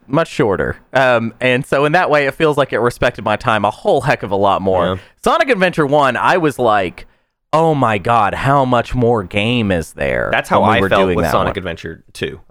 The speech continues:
Speaker 2: I, I, I, I
Speaker 1: That's
Speaker 2: could not
Speaker 1: so
Speaker 2: stand
Speaker 1: wild.
Speaker 2: I,
Speaker 1: It's
Speaker 2: and I know it's signposted. Like, I know how much game there is, and I'm still going, "Oh my God, I have to, how much more of this is there? I can't take it anymore." And I, I mean, I gave up.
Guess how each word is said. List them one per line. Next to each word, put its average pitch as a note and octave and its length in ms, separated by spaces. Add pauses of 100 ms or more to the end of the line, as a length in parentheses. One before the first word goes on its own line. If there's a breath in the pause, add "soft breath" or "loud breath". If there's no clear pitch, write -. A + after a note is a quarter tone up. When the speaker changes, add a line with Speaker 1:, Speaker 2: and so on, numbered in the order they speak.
Speaker 2:
I, G2+ 360
I, A2 120
I, - 80
I A2+ 120
Speaker 1:
That's A3 140
Speaker 2:
could A#2 120
not G#3 80
Speaker 1:
so G3+ 220
Speaker 2:
stand F3 160
Speaker 1:
wild. D#4+ 360
Speaker 2:
I, E3+ 80
Speaker 1:
It's - 100
Speaker 2:
and F3+ 180
I G3+ 80
know A3+ 160
it's - 160
signposted. F3+ 460
Like, A#2 120
I E3+ 60
know C#3+ 260
how D3+ 120
much C3+ 180
game A#2 180
there C#3+ 140
is, E3 100
and C3 160
I'm A2 120
still B2+ 440
going, G2+ 340
"Oh G2+ 140
my E2+ 140
God, E2 340
I E2 80
have D#2+ 140
to, - 240
how G2 100
much G#2 220
more G#2 240
of G2+ 80
this G2 300
is B2+ 240
there? C#3+ 220
I C3 80
can't C#3+ 320
take E3 240
it E3 80
anymore." E3 560 (300 loud breath)
And G#2+ 160
I, G2+ 340
I G#2 40
mean, G#2+ 140
I A#2+ 100
gave D3+ 260
up. F#3+ 220